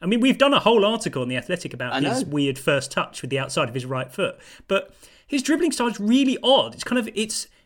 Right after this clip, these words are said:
Speaker 1: it's on his tiptoes and he's kind of sort of pushing the ball forward with the outside of his, his foot. It's,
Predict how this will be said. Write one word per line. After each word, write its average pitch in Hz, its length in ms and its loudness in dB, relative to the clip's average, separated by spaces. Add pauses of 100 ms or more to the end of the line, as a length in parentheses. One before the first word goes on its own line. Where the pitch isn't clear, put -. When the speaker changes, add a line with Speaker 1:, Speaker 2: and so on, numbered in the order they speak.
(160)
Speaker 1:
it's 202 160 -6
on 262 120 2
his 285 160 2
tiptoes 127 640 0
and 143 60 -8
he's 170 100 -8
kind 214 140 -6
of 180 60 -6
sort 220 140 -4
of - 60 -20
pushing 214 320 -2
the 190 60 0
ball 202 200 2
forward 220 300 0
with 131 100 -4
the 160 80 0
outside 180 220 -4
of 165 60 -2
his, 175 220 -6
his 185 120 -8
foot. - 260 0
It's, - 220 -6